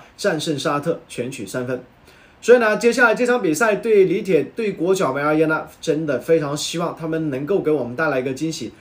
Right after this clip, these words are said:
毕竟呢，以我们的实力，虽然说和对方有差距，但是也并非呢差距很大。所以只要我们能够做好一个战术部署的话，那么说不定还真的能够战胜对手。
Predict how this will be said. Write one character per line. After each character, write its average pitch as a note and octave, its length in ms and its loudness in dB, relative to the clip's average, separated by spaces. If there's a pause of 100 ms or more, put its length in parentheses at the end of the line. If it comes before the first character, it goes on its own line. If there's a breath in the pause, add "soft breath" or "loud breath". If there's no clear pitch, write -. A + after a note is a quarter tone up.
(320 loud breath)
毕 A#3+ 120 2
竟 A#3 100 6
呢， G#3+ 120 4
以 G3 100 -2
我 F#3+ 180 4
们 E3 120 0
的 D#3+ 80 2
实 D#3 200 -4
力， F#3+ 140 0
虽 G3 180 -2
然 F#3 120 -2
说 F3 160 -4
和 D#3+ 100 -2
对 G#3 180 -2
方 F#3 180 -2
有 B2 100 -4
差 D#3+ 260 -2
距， D#3+ 220 -4
但 F#3 120 -4
是 F3 140 -10
也 B2+ 140 -4 (160)
并 G3 180 -4
非 E3+ 180 -2
呢 D#3+ 120 0
差 D#3 200 -6
距 D#3+ 160 -4
很 G2+ 140 -8
大。 - 220 -6 (280 loud breath)
所 A#3 140 8
以 - 60 6
只 - 180 -2
要 A#3+ 140 4
我 C#3 160 2
们 D#3 160 -2
能 D3+ 240 0
够 G#3+ 180 4
做 G3+ 160 -2
好 B2+ 180 -2
一 B2+ 40 -4
个 E3 120 -2
战 F3+ 220 -2
术 F#3+ 140 0
部 F3 180 -4
署 A#2+ 160 -10
的 A#2 80 -12
话， C#3 160 -6
那 C#3 80 -12
么 C3+ 60 -10
说 G#3 320 -4
不 E3 80 -4
定 F#3 240 -2
还 B2+ 100 -10
真 F#3+ 240 -2
的 D#3+ 120 -2
能 A#2 120 -8
够 D3 100 -2
战 C#3+ 200 -4
胜 C3+ 160 -8
对 C3 100 -4
手。 A#2+ 180 -10